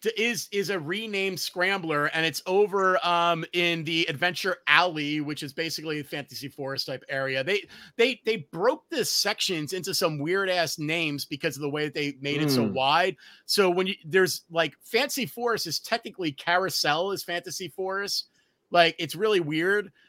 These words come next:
Speaker 1: Um, but they basically have, like, Fancy Forest Lakefront, which is all the stuff like the Buccaneer. And then they also have, like, Adventure Alley, which is kind of like the other side of Fantasy Forest. So it was kind of weird. Like, Big Wheel is Adventure Alley.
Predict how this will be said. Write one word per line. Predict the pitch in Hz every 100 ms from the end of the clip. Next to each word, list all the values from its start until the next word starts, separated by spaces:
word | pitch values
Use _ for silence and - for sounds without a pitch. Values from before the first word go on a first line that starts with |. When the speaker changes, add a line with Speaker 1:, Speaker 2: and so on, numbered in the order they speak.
| _ -
Speaker 1:
Um, | 165 165 160 135
but | 180 170
they | 170
basically | 196 202 208
have, | 175 190 175
like, | 170 156 147
Fancy | 196 208 - 208
Forest | - 196 185 120
Lakefront, | 123 139 185 220 - 170 143 143
which | 156 147
is | 143
all | 180 165
the | 185
stuff | 143 185 156
like | 165 -
the |
Buccaneer. | 139 160 147 143 170 139 127 127 _ _ -
And | 156
then | 165
they | 175
also | 190 175 175
have, | 160
like, | 156 147 143
Adventure | 147 175 175 175 170
Alley, | 151 185 180 151 135 135
which | 143 139
is | 143
kind | - 160 156
of | 147
like | 147 139
the | 151 -
other | 170 170
side | 147 170 147
of | 135
Fantasy | - 135 143 131 131
Forest. | - 131 127 127 -
So |
it | 143
was | 139
kind | - 156
of | 147
weird. | 156 139 - - -
Like, | 180 135
Big | 226 240
Wheel | 196 180
is | 165
Adventure | 160 139 170 143 160 -
Alley. | 139 120 78